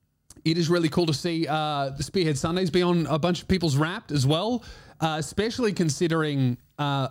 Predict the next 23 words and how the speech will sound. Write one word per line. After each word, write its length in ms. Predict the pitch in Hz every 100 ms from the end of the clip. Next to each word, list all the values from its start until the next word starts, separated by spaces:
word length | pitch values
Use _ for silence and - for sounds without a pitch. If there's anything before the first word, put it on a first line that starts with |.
| -
I 80 | 143
think 240 | 220 185
Wrapped 400 | 160 185 196 -
stops 540 | - - 190 196 -
counting, 840 | - - 151 165 185 160 135 120 123
like, 260 | 139 139 135
your 200 | 143 143
plays 460 | 131 - 165 175 160
and 80 | 170
everything 260 | 160 143
stop 320 | 131 - 165 -
counting 560 | 160 156 151 147 127 127
o-, 280 | 135 127 - -
at 160 | 139 -
the 160 | 135
end 140 | 156 180
of 100 | 147
October. 720 | 139 - 143 156 143 104 110 - - _ _ _ _ _
Uh, 300 | 156 143 143
so 320 | - 175 151
I 120 | 151 151
think 400 | - 233 254 -
I 420 | 160 160 151 147